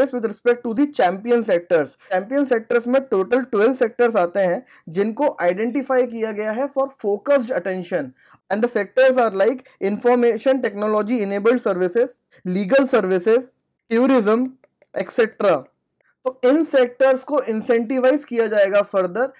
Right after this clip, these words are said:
ताकि उनका पोटेंशियल रियलाइज किया जा सके। And the last is with respect to the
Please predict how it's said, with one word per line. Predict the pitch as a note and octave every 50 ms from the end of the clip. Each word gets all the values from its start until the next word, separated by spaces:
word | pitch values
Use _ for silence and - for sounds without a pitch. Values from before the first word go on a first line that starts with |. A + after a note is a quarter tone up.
| _ _ _
ताकि | - F#3+ G3+ G3 C#4 C#4+
उनका | C4 A#3+ A#3+ A#3 C4+ C#4 C#4 A#3
पोटेंशियल | G#3+ - G#3 G3+ G3+ G3 - C4+ C4 C4
रियलाइज | A3 G3 F#3+ F#3 F#3+ F#3+ G3 A#3+ B3+ -
किया | _ G3+ F#3+ F#3
जा | F3 F3 E3 D#3+
सके। | - D#3+ - E3+ D#3 B2+ - _ _ _ _ _ _
And | F#3+ G#3 G#3+
the | B3 A3+ G3 F#3 F#3
last | G3 A#3+ D4 D4+ - -
is | C#4 C4+ C4+
with | C#4 B3+ A#3+
respect | A#3 A#3 - B3+ B3 B3+ B3 -
to | B3 A#3+ G#3+ A3
the | D#4